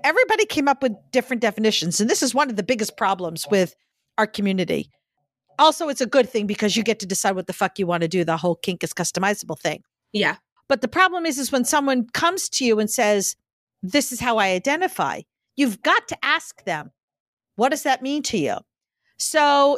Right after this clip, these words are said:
Speaker 1: you know, I had, we had one patron who's like, "Femdom is short for female domination,"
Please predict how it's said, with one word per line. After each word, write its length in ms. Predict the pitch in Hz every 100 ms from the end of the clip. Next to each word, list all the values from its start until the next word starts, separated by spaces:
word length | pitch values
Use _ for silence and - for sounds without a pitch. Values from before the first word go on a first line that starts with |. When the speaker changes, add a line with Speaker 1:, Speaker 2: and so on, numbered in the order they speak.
| 262
Speaker 1:
you 100 | 302
know, 120 | 262
I 120 | 247
had, 220 | 285 277
we 80 | 269
had 160 | 285 233
one 160 | 311
patron 420 | 370 302 254 285 247
who's 260 | 254 226
like, 360 | 240 233 233 - _ _ _ _
"Femdom 500 | 262 254 262 247 254
is 60 | 254
short 320 | - 262 254
for 100 | 262
female 360 | - 262 247 247
domination," 640 | 254 254 269 494 - 226